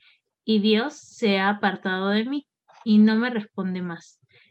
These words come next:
ni por medio de profetas, ni por sueños. Por esto te he llamado,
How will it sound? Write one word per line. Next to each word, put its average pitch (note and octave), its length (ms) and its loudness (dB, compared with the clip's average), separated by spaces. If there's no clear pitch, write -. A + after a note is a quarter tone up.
ni G#3 140 6
por G3+ 220 -4
medio A3 340 4
de A3+ 200 -2
profetas, G#3 680 -4
ni G3 160 4
por E3+ 240 -10
sueños. F3 580 -8
Por G#3+ 220 2
esto A#3+ 580 -4
te G3+ 240 2
he G#3 100 4
llamado, G3 500 -2